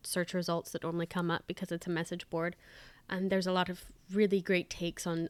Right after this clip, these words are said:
on certain cards. And you get, you get a whole host of opinions on a lot of them too. So there's a big spectrum to choose from where you can kind of pick and choose what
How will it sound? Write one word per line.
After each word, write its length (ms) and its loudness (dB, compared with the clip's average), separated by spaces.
on 160 0
certain 320 -4
cards. 580 -4
And 120 6
you 60 4
get, 220 6
you 120 6
get 140 8
a 80 8
whole 760 6
host 420 -2
of 120 0
opinions 500 -4
on 120 -6
a 80 -4
lot 160 -4
of 80 -8
them 140 -8
too. 240 -10
So 160 -8
there's 180 -2
a 40 0
big 240 -4
spectrum 460 -4
to 80 -4
choose 280 -6
from 240 -4
where 80 -4
you 140 -4
can 180 -4
kind 240 -4
of 120 -8
pick 180 -8
and 140 -4
choose 360 -4
what 160 -4